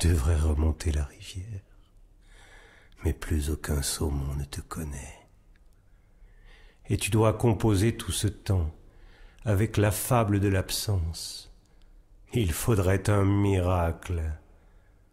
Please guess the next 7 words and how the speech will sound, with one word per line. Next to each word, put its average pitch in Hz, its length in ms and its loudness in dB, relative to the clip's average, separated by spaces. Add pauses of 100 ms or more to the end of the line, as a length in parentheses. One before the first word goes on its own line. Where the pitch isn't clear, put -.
(640)
Et 110 100 2
l'ange 107 480 2
vient, 92 560 2 (720)
qui 110 160 -2
sait 104 300 0
ton 101 180 2
nom. 101 320 4